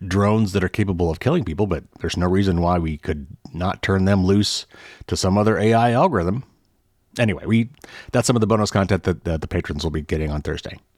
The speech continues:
A couple other quick notes before we go. Uh, I was just interviewed on a, another podcast, on the Weird Marketing Tales podcast. And it was only a little bit about marketing in my particular case, 'cause I'm not a marketing guy. But we did talk about, you know, privacy and how that might impact things like analytics.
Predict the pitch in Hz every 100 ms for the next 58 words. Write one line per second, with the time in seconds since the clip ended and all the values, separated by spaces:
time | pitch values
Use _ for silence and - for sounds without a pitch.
0 | _ _ _ _ _ - 143 165 156 151
1 | 156 165 123 135 113 139 202 214 110 107
2 | 104 92 151 156 98 82 95 90 85 90
3 | 117 90 85 82 82 82 92 87 82 82
4 | 80 87 87 120 90 82 82 85 85 85
5 | 107 175 180 - 107 156 165 196 131 95
6 | 92 87 73 - - - - - - -
7 | - - - - _ - 95 90 87 80
8 | - - 120 135 135 151 107 147 110 95
9 | 87 90 64 95 95 - 76 78 82 85
10 | - - - 71 - 78 - 78 76 80
11 | 78 87 85 69 69 67 73 104 - -
12 | - - 92 92 92 139 117 110 104 95
13 | 123 80 - 208 185 - 80 82 85 85
14 | 87 85 87 127 - 76 - 82 82 78
15 | - 82 76 71 - - -